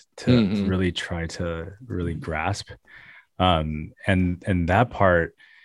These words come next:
Speaker 1: has been really interesting to, like, when you cook, you know, day in and day out, and you, you kind of, like, see what resonates with people. It, it, actually understanding people's nostalgia for their own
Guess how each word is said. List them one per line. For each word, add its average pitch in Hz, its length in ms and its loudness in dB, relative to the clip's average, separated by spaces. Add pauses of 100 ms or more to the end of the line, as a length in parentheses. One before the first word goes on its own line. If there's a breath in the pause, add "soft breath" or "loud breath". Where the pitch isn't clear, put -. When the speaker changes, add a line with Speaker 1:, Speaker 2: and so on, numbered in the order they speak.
(840 soft breath)
Speaker 1:
has 117 180 6
been 107 140 4
really 107 280 4
interesting 95 500 -2
to, 92 120 -10
like, 82 320 -6
when 90 160 -2
you 85 120 -6
cook, - 460 0 (300 loud breath)
you 110 120 -2
know, 73 260 -6 (240)
day 107 140 8
in 107 100 6
and 95 100 2
day 87 180 0
out, 85 260 0
and 87 100 -4
you, 87 100 -2
you 85 260 -6
kind 101 220 0
of, 85 140 0
like, 80 240 -6
see 95 300 -2
what 82 200 -2
resonates 85 520 -4
with 85 100 -12
people. 80 480 -8 (120)
It, - 180 -14
it, 95 140 -8 (400)
actually 117 420 6 (300)
understanding 113 580 6
people's 98 640 -2 (800 loud breath)
nostalgia 87 600 0
for 85 200 -6
their 90 580 4
own 82 500 -2